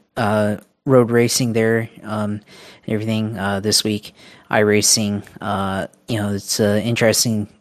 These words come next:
time, uh, to be playing iRacing, of course, uh, you know, as we get ready for the new racing season to start, uh, and everything, um, you know, in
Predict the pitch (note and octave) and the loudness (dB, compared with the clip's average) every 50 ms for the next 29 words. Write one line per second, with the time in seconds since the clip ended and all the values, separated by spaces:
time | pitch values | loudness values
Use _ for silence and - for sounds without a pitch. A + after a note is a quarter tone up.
0 | _ _ - - C3 A#2 A#2 A#2+ A#2+ A#2+ A#2+ A2+ - _ - - - - - _ | _ _ -2 0 2 4 4 4 2 2 0 -2 -6 _ -20 -20 -20 -20 -20 _
1 | _ - A#2 A2 A2 G#2+ G#2+ A2 G2+ - B2+ A#2+ A#2+ A#2+ A#2+ A#2+ A#2+ A2 A2+ B2 | _ -4 -2 0 0 0 -2 -4 -2 0 0 0 2 2 2 2 2 2 2 2
2 | A#2+ A#2 - - A#2 A2+ G#2+ - A2+ A2+ A2 G#2 - - A#2+ A2 G#2+ G#2 G2 - | 2 2 2 0 -2 -4 -4 -2 -2 0 0 0 0 0 2 2 2 0 0 -4
3 | - _ _ C3+ A#2 G#2 G2 G2+ - G#2+ G#2 G#2 G2+ G2 A2 A2 G#2 G2+ F#2+ - | -10 _ _ -8 -6 -4 -4 -4 -4 -2 -2 0 0 0 0 0 0 -2 -4 -4
4 | - G2+ G2+ G2+ - G2+ G2 G2 G2 E2+ B2+ A#2+ A2 G#2+ G#2 G#2 G2+ - A#2 G#2+ | -4 -4 -4 -2 -4 -4 -4 -4 -6 -4 -2 -2 0 0 0 0 -2 -2 -4 -4
5 | F#2 - A2+ A2 G2+ G2+ G#2 G2 F#2+ F2+ - - - G#2 G#2 G2+ - - - - | -4 -4 -4 -2 -2 -2 -2 -2 0 0 0 2 2 2 2 2 0 -4 -8 -18
6 | - - - - - _ - - G2 G2 G2+ G2+ G2+ G#2 G2+ G2+ G#2 F#2+ G#2+ G2+ | -20 -20 -20 -20 -20 _ -6 -6 -4 -2 -2 -2 -2 -4 -4 -4 -4 -4 -4 -4
7 | G2+ G2+ G2 F#2 F#2+ F#2+ F#2+ F#2+ G2+ - - - - - - - _ _ G#2+ G#2+ | -2 -4 -4 -4 -6 -6 -6 -8 -10 -12 -18 -20 -20 -20 -20 -20 _ _ -6 -6
8 | F#2+ F#2 F#2 G2 F#2+ - | -4 -4 -4 -4 -4 -6